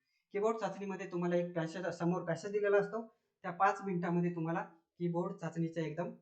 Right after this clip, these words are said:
व्यवस्थित तो टाईप करायचा आहे आणि आपल्याला ज्या अडचणी आलेल्या आहेत टाईप करताना त्या तुम्ही तिथं नोट करायच्या आहेत मित्रांनो. आणि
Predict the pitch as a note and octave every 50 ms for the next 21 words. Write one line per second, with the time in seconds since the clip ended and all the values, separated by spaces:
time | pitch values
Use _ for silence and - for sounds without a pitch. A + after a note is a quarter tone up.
0 | _ _ _ - D#3+ E3 F3 F3 F3 - A3 A3+ - - - - _ _ _ _
1 | _ _ _ F3 E3+ F3 F#3 G#3 G#3+ - - F3+ E3+ E3+ E3+ E3 D#3+ E3 E3+ -
2 | - D#3 E3+ F3 F3 D#3+ E3 - G3 F3+ F#3 F#3 E3+ F#3 F3+ D#3+ - D3 D#3 E3
3 | E3 A3 G#3+ A3 A3+ A3 G#3+ - - - D#3+ E3+ G3 G#3 A3 G#3 F3+ F3 - -
4 | - - F3 F#3+ G3+ - F#3+ F3+ E3 E3+ D#3+ E3 E3 - - _ _ _ - F3+
5 | F3 F3+ F3+ F3+ F3 F3 F3+ F3 F3 F3+ F3+ F3+ - - D#3+ D#3+ G3 G#3 G#3 -
6 | G#3 G3 F3 F3 F3 F3 F3 E3+ E3 E3 E3 D#3+ D#3+ E3+ F3 - _ _ _ _
7 | _ _ - D#3 E3+ F3 F3+ F3+ F3+ -